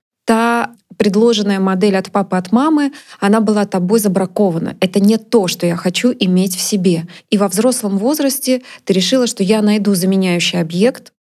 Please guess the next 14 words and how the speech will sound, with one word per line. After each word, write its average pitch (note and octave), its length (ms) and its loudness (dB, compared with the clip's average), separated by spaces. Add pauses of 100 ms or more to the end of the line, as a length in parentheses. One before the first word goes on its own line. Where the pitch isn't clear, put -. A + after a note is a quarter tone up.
(160)
который G#3 680 2
будет G#3 520 0 (120)
согласовываться G#3+ 840 -2
с - 140 -6
моим G3 260 -2
представлением G3 640 -4
о F#3 60 -4
нормальности. F3+ 920 -6 (640)
И - 60 -4
какие-то A#3+ 540 0
части A3 600 -2 (260)
мы A#3 140 2
берем. G3 420 -2 (400)
Кстати, F3+ 580 -2